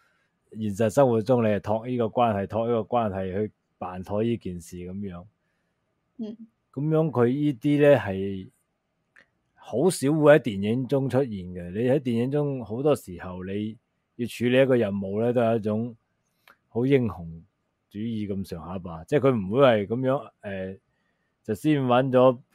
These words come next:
Speaker 1: 嗰個，即係先搵咗阿窿根叔，窿根叔又去搵下一個，又是再搵阿，阿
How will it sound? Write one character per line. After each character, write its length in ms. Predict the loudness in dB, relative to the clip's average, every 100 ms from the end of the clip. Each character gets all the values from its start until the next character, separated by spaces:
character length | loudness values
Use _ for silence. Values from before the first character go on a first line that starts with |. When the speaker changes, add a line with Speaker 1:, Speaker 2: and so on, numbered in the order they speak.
| -8
Speaker 1:
嗰 140 | -2
個， 360 | 0 0 0 -4 _ _ _ _ _ _ _ _ _ -20 0
即 80 | 4
係 80 | 4
先 220 | 2 2
搵 260 | 4 2
咗 140 | 2 4
阿 500 | 6 6 6 4 2 -2
窿 320 | -4 -4 0
根 200 | 2 4
叔， 100 | 6
窿 360 | 6 6 4
根 160 | 2 2
叔 160 | 2 2
又 240 | 2 2
去 80 | 2
搵 220 | 0 -2
下 260 | -2 -2 -2
一 40 |
個， 520 | -2 -2 0 0 -2 -6 _ _ _ _ -10
又 60 | -6
是 160 | -4
再 120 | 2
搵 400 | 4 4 2 2
阿， 240 | 2 2 0 -6 _ _
阿 600 | -14 -10 -8 -8 -8 -10